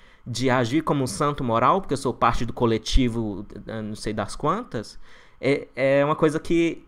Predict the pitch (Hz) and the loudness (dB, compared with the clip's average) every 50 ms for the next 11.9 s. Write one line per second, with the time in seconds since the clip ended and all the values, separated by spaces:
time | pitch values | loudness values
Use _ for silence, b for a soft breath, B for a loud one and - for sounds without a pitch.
0 | - _ - 156 156 165 180 165 - - 170 - 202 190 175 175 190 214 - - | -2 _ 4 6 6 4 2 -4 -6 -8 -6 0 4 6 8 8 8 8 6 0
1 | - - - - - - - - - - - - - - - - - 156 156 151 | -8 -10 -8 -8 -8 -10 -12 -16 -20 -20 -20 -20 -20 -18 -16 -4 0 2 2 4
2 | 135 135 151 151 156 147 - - - 101 - 131 131 143 147 151 151 151 - - | 4 4 4 4 4 2 -2 -6 -12 -14 -10 -4 0 2 2 2 2 0 -2 -6
3 | - - - 135 135 - - 175 175 - - 180 175 165 147 123 120 123 139 156 | -10 -6 -4 -4 -2 0 0 0 2 2 0 0 0 0 2 2 4 6 6 6
4 | 170 170 160 - - 127 113 123 123 120 110 B B B B B - - 123 127 | 4 4 0 -2 -4 -4 -4 -2 -2 -2 -4 B B B B B -4 -2 0 0
5 | 123 - 165 156 147 156 160 156 147 151 151 147 - - 135 131 135 143 147 139 | 0 0 -2 -2 -2 -2 -2 -2 -2 -2 -4 -4 -2 0 2 2 4 2 2 2
6 | 123 120 117 117 113 - - b b b b b b b b - 123 120 135 135 | 2 2 2 0 -2 -6 -10 b b b b b b b b -4 0 2 4 8
7 | - - - 208 202 - 202 175 143 135 147 160 - - 170 151 165 170 - 175 | 10 12 12 12 10 8 4 6 8 8 8 8 8 4 0 -2 -2 0 0 0
8 | 165 - - 151 151 - - 175 151 - - 170 180 208 175 180 180 175 175 156 | 0 2 2 2 2 0 -2 -4 -2 2 4 6 6 4 4 0 -2 0 2 2
9 | 151 165 196 202 - - 185 - - 165 170 - - 165 165 160 160 147 143 - | 2 2 2 0 -4 -6 -4 -4 -4 -4 -4 -4 -2 -2 -2 -2 -4 -6 -8 -6
10 | - 123 - - 127 139 156 185 - - - - 131 135 143 139 143 123 - 127 | -6 -4 -2 0 0 0 -2 -2 -2 -2 -2 0 0 0 0 0 -2 -6 -8 -6
11 | 123 123 117 120 123 123 151 170 190 185 - - 202 240 302 320 254 - | -6 -6 -6 -4 -6 -6 -6 -8 -10 -12 -8 -6 -6 -6 -6 -6 -8 -10